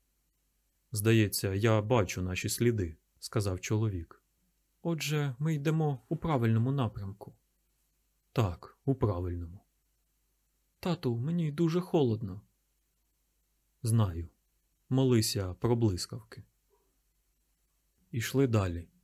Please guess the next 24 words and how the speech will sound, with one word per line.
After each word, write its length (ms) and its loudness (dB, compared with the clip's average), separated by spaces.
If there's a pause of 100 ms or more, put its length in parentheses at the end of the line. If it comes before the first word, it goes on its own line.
(360)
Під 160 0
час 240 2
наступного 540 0
спалаху 760 0
чоловік 400 2
побачив, 500 2
що 160 -2
хлопець 400 -2
нахилився 680 0 (120)
і 100 -2
щось 240 0
шепоче. 600 -4 (1300)
Батько 560 2
марно 320 4
шукав 380 0
їхні 280 0
сліди, 480 0 (160)
що 260 0
вказали 480 2
б 100 -10
на 100 0
шлях 280 0
до 140 0
пляжу. 460 -2